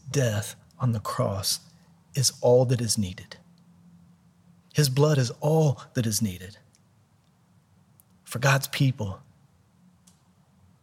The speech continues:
for you, for the forgiveness of your sin, all of it, past, present,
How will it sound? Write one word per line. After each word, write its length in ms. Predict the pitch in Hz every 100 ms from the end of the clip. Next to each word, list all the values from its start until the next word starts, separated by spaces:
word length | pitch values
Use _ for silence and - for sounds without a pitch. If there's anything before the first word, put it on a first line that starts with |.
| _ _ _ _ _ _
for 260 | - -
you, 460 | 120 113 165 180 107 - -
for 300 | - - 143
the 140 | 135
forgiveness 720 | - 131 110 156 170 160 - -
of 140 | 139 123
your 160 | 127
sin, 400 | 117 - 120 98 101 - _ _ _ _ _ _ _ _ _ _ _ _ -
all 240 | 143 165
of 100 | 127
it, 160 | 104 - - - - - _ _
past, 500 | - 170 123 - - - _ _
present, 440 | - 175 160 110